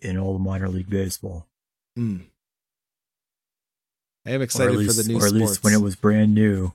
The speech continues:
Speaker 1: it was voted that, that season that they premiered it.
Speaker 2: When was that built?
Speaker 1: Seventeen, maybe?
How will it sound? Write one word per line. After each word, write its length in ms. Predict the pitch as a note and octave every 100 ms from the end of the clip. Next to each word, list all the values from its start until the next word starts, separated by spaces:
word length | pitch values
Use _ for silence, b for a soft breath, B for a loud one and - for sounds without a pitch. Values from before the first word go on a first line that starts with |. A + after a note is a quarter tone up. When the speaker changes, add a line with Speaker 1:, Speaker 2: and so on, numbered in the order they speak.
| _
Speaker 1:
it 120 | -
was 160 | F#2 F2+
voted 420 | F#2 G#2 F#2+ F2+
that, 320 | G2+ F2+ F#2+ _ _
that 220 | A2 G2+
season 440 | - - F#2+ F#2+ F2+
that 320 | F#2 F#2+ -
they 120 | G2
premiered 440 | F#2 G2+ F#2+ G2 F#2
it. 100 | - _ _ _ _ _ _ _ _ _ _ -
Speaker 2:
When 180 | C3 B2
was 140 | G#2+
that 280 | A#2 A#2 - _ _ _ _ _ _ -
built? 340 | A2 G#2 - _ _ _ _ _ - - - - - - - - - _
Speaker 1:
Seventeen, 1400 | - - - F#2 F#2+ F#2+ - _ - - G2 F#2+ C#3 E3 F3
maybe? 440 | F#3+ F#3 G#3